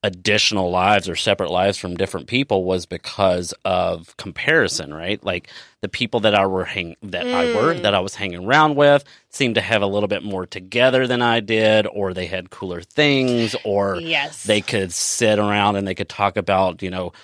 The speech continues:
Speaker 1: doing all these amazing things in their lives. And I didn't feel like I had that. So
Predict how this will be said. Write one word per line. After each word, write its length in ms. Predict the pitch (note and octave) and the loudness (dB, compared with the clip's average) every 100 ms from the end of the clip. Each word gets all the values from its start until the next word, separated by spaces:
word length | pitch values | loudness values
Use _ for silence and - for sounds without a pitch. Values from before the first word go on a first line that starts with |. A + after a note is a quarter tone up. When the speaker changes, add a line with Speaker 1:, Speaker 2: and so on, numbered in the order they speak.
| - _ _ _ - | -20 _ _ _ -2
Speaker 1:
doing 460 | A#2+ A#2+ A2+ A2 G#2+ G#2 | 4 4 4 2 2 4
all 220 | G#2+ A2 | 4 4
these 180 | G#2+ G2+ | 2 -2
amazing 460 | G2+ G2+ F#2 F#2 | 0 0 -2 -4
things 300 | F2+ D#3 E3+ | -2 0 0
in 60 | G#2 | -2
their 140 | F#2+ | -2
lives. 200 | F2+ F#2+ | -2 -2
And 100 | G#2+ | 0
I 60 | B2+ | 0
didn't 180 | D3+ G#2 | 0 -2
feel 160 | - F#2+ | -2 -2
like 140 | F2+ | -2
I 80 | F2 | -6
had 260 | - A3 | -4 0
that. 160 | C3 F2 | 0 0
So 240 | - G2 | 0 -2